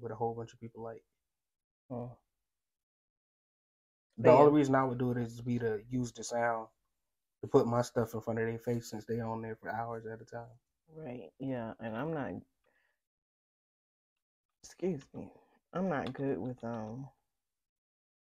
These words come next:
Speaker 1: Technology.
Speaker 2: No, like, the video moving. Like, I even hate on Instagram this whole, like,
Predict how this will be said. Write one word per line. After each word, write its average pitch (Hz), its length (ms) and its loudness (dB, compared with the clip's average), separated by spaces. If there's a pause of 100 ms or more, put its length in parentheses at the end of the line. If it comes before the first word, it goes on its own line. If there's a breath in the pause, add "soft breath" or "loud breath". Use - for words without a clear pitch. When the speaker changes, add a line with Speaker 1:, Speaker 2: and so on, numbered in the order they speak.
Speaker 1:
Technology. 117 580 -2 (840)
Speaker 2:
No, 135 560 -6
like, 131 380 -6 (140)
the 139 240 -4
video 135 680 4
moving. 135 440 -2 (220 soft breath)
Like, 139 200 4
I 226 200 4
even 170 200 2
hate 151 160 0
on 127 140 -2
Instagram 139 600 -6
this 143 180 -4
whole, 127 580 -4 (580)
like, 110 320 0